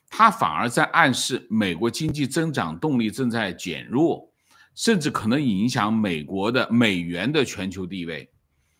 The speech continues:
那么市场原来是这么预计，川普的关税政策会推高美国国内的通胀，那么美联储就会维持比较高的利率，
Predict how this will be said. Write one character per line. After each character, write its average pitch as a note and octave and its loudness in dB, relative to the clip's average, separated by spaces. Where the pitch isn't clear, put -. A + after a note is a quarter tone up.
那 D#3+ -6
么 E3+ 0
市 A3+ -2
场 F2 -6
原 E2 -2
来 D#3+ 4
是 C#3 -8
这 G#3+ -2
么 D#3 -2
预 A2 -4
计， - -10
川 A#3+ 2
普 A#2 -6
的 F#2+ -4
关 C#3 0
税 C3 -6
政 B2+ -2
策 - -6
会 C3+ 2
推 D3 0
高 C#3+ 4
美 G#2 0
国 G2 -4
国 F#2+ -6
内 A#2 -2
的 G2+ -6
通 A#2+ -4
胀， C3 -4
那 C#3 0
么 C#3+ 2
美 A2 2
联 B2 0
储 F#2+ -8
就 A#2 -2
会 A2+ 0
维 G2+ -2
持 B2 -6
比 G#2+ -8
较 A#2 -4
高 A#2 -2
的 B2+ -2
利 B2+ -4
率， A#2+ -4